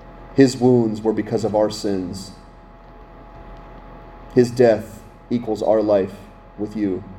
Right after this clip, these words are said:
And Father, without that love, we don't have life today. Jesus is the genesis of love for this world.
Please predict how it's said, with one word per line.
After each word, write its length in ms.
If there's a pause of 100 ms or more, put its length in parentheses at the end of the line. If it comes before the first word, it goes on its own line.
(1040)
And 80
Father, 220
without 320
that 160
love, 340
we 80
don't 200
have 280
life 240
today. 380 (680)
Jesus 640 (840)
is 160
the 80
genesis 540
of 100
love 300 (100)
for 80
this 200
world. 300